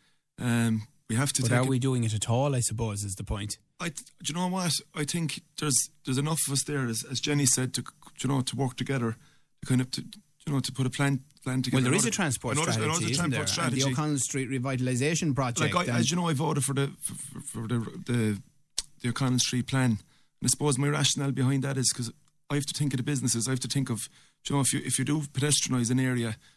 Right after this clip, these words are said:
Speaker 1: you know, where's the traffic gonna go? How are people gonna get tr-, to and from? So, like, I, I agree that eventually it needs to be phased out, but not, not, you know, totally kind of, you know,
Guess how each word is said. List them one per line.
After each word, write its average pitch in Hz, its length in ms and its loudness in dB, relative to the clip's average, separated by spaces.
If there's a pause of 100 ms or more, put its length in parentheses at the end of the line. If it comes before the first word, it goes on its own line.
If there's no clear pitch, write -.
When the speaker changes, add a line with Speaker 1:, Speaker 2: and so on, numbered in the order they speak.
(120)
Speaker 1:
you 143 80 -2
know, 131 40 2
where's 156 200 0
the 147 60 -2
traffic 156 320 -2
gonna 131 140 0
go? 120 140 -2
How 113 180 -4
are 131 60 -2
people 127 260 -2
gonna 131 140 0
get 131 220 -2
tr-, - 180 -8
to 143 160 0
and 131 100 0
from? 127 340 2 (400)
So, - 120 -6
like, 135 300 -2 (260)
I, 151 200 2
I 160 100 0
agree 165 500 0 (840)
that 143 220 0
eventually 139 460 2
it 135 60 -2
needs 139 200 2
to - 80 -4
be 139 80 0
phased 143 380 -2
out, 147 300 -2
but 120 120 -4 (180)
not, 147 180 -2 (180)
not, 156 220 -2 (640)
you - 80 -8
know, 139 80 0
totally 135 480 -2
kind 123 220 0
of, - 240 -6 (520)
you 113 80 -6
know, 131 140 -4